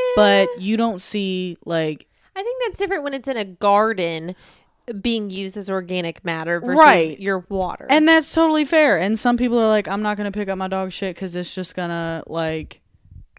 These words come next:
Speaker 1: you know, go into the ground and be," and it's like, yeah, that makes sense if the area is not actively used by people.
Speaker 2: Right.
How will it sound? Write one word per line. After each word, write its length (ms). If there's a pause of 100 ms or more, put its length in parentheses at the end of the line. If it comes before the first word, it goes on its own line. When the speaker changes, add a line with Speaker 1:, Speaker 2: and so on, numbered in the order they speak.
(280)
Speaker 1:
you 120
know, 160
go 220
into 120
the 60
ground 640
and 120
be," 340
and 100
it's 140
like, 200
yeah, 280
that 180
makes 240
sense 460
if 260
the 200
area 360
is 140
not 180
actively 420
used 360
by 120
people. 320
Speaker 2:
Right. 320